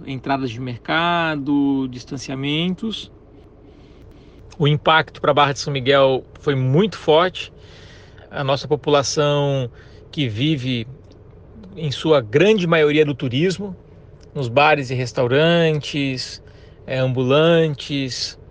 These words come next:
jangadeiros, operadores de turismo, hotéis, pousadas e toda a cadeia de compra, né, de mercados pequenos, grandes, depósito de água, enfim.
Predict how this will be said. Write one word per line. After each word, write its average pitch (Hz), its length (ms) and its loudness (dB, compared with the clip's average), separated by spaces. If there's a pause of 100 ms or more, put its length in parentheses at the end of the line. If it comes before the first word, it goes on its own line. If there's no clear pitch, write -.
(640)
jangadeiros, 143 1400 2
operadores 151 580 2
de 139 80 -10
turismo, 139 840 -2
hotéis, 151 800 4
pousadas 139 1300 0
e 147 120 -6
toda 196 260 4
a 202 60 0
cadeia 160 500 2
de 127 120 -8
compra, 170 600 0
né, 151 240 0
de 131 140 -6
mercados 139 880 0
pequenos, 156 640 0
grandes, 143 920 0 (420)
depósito 160 540 2
de 131 200 -2
água, 147 720 2
enfim. 151 400 -6